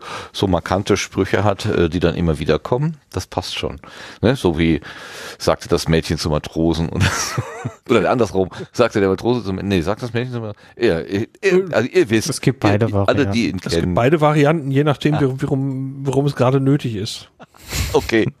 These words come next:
Speaker 3: Sagt das Mädchen zu Matrosen.
Speaker 2: Oder
Speaker 1: Ist
Speaker 2: der
Speaker 1: auch noch
Speaker 2: Matrose
Speaker 1: weg.
Speaker 2: zu Matrosen, also
Speaker 3: Ja,
Speaker 2: ich
Speaker 3: genau.
Speaker 2: kann
Speaker 1: Ja,
Speaker 2: nicht mit. <laughs> Was ist denn hier?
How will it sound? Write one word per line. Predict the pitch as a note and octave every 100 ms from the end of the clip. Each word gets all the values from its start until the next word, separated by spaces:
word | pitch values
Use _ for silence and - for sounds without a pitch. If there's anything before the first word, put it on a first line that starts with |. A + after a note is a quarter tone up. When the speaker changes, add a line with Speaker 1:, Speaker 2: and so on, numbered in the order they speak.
| - _
Speaker 3:
Sagt | - C3+ -
das | A2+
Mädchen | B2 - A2+
zu | A#2+
Matrosen. | A2+ - B2 A2+ - -
Speaker 2:
Oder | - A#2
Speaker 1:
Ist | A2+
Speaker 2:
der |
Speaker 1:
auch | G#2+
noch | A2+ G#2+
Speaker 2:
Matrose | C#3 D3+
Speaker 1:
weg. | C#3+
Speaker 2:
zu | - C3
Matrosen, | G#2+ G2 - B2 D3+ C#3 A2+
also | A2+ A2 G#2
Speaker 3:
Ja, | C#3+ C#3+ D#3 D#3
Speaker 2:
ich |
Speaker 3:
genau. | B2 C3+
Speaker 2:
kann | D3
Speaker 1:
Ja, | C3+ A2+ F3 G3
Speaker 2:
nicht | - C3+ - - - - -
mit. | C#3+
<laughs> | D3+ D3+ C#3 - B2 - - - - - - - - _ _ _ - - C3+ _ - - - - _ _
Was | C3 A#2+
ist |
denn | F3+
hier? | E3 D3+ D3